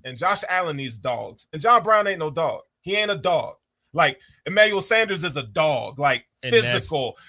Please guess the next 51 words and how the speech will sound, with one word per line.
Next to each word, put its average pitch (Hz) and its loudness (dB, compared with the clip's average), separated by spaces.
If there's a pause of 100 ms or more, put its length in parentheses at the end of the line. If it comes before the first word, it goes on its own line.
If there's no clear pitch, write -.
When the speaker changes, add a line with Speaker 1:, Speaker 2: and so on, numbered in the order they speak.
Speaker 1:
That, 110 0
it's 117 4
Speaker 2:
yeah. 233 6
Speaker 1:
a 214 4
mindset 208 4
thing. 127 -8
You, 196 -8
you, 214 -12
you 214 -10
gotta 220 4
have 196 2
pieces 175 -8
that, 147 0
that 135 -6
match 143 -4
pieces, - -12 (340)
you 135 -10
know? 135 -6 (560)
Speaker 2:
And 143 -2
that's 143 2
it, 175 -4
though. 104 -8 (140)
That's 139 2
Speaker 1:
Yeah. - 2
Speaker 2:
it. 120 -10
So, 147 -2 (260)
so 143 -2
I 139 2
know 185 0
a 131 -4
big 160 -4
portion 175 -8
of 143 -8
the 131 -10
fan 139 -6
base 120 -6
was 117 -8
like, 110 -10
"Uh, 151 -6
I 131 0
hate 147 0 (220)
that 139 -4
we 139 -8
let 139 -4
Smoke 143 -8
go 131 -8
and 127 -8
then 123 -10
we 131 -8
dra-," 131 -6 (480)
Okay, 139 4